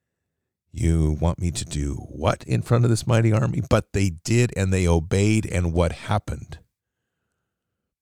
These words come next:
We have to continue to keep God so forward in this fight,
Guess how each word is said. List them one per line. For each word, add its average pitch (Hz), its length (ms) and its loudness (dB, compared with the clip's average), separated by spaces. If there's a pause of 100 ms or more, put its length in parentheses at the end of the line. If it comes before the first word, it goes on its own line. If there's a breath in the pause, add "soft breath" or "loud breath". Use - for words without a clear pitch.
(1300)
We 110 200 -2
have 139 260 0
to 165 100 0
continue 127 580 0
to - 140 -2
keep - 480 -4
God 104 320 0
so 117 320 2
forward 110 540 2
in 101 180 2
this 95 220 0
fight, 92 360 0